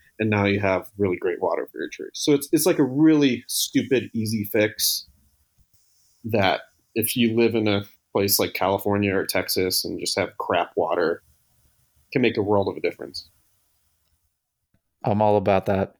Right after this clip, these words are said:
Speaker 2: Awesome, man.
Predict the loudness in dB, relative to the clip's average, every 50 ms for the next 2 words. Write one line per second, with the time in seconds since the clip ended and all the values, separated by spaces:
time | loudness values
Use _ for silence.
0 | _ _ _ _ _ _ _ _ _ _ _ _ _ _ _ _ _ _ _ _
1 | _ _ _ _ _ _ -12 -12 -12 -12 -14 -16 -18 -20 -20 _ _ _ _ _
2 | _ _ _ _ _ _ _ _ _ _ _ _ _ _ _ _ _ _ _ _
3 | _ 2 2 2 2 0 2 4 4 4 2